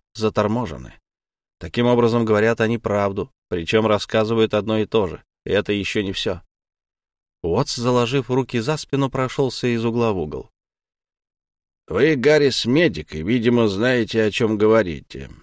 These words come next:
Но посмотрите, какое тут складывается положение.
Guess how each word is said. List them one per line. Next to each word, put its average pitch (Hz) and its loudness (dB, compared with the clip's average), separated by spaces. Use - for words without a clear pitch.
Но 135 -2
посмотрите, 151 -2
какое 147 0
тут 123 -4
складывается 95 -2
положение. 82 -6